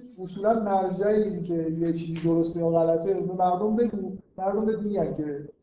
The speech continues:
یعنی شم وجود، چیزی وجود داره انگار. هیچکی نمی‌تونه بهت بگه اینجا قاعده چیه، ولی همه می‌فهمن. مثلاً اون چیزی که یه برنامه‌ریزیاییه که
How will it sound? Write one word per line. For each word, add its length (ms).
یعنی 160
شم 520
وجود، 200
چیزی 240
وجود 320
داره 200
انگار. 600
هیچکی 300
نمی‌تونه 360
بهت 140
بگه 220
اینجا 180
قاعده 400
چیه، 260
ولی 120
همه 340
می‌فهمن. 400
مثلاً 220
اون 100
چیزی 280
که 80
یه 140
برنامه‌ریزیاییه 1120
که 140